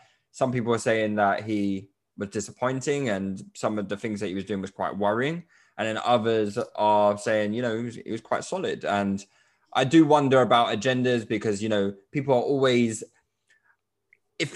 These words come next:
if people have got, like, um, uh, a certain agenda,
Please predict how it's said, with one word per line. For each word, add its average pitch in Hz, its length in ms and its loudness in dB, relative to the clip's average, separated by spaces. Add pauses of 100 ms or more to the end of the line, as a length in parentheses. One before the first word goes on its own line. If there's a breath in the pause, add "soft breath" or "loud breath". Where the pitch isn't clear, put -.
if 165 160 -4
people 185 320 2
have 127 120 -2
got, 147 220 2
like, 123 360 0 (100)
um, 110 580 0 (1120)
uh, 113 240 -10 (420)
a 131 80 -6
certain 135 320 2
agenda, 113 600 2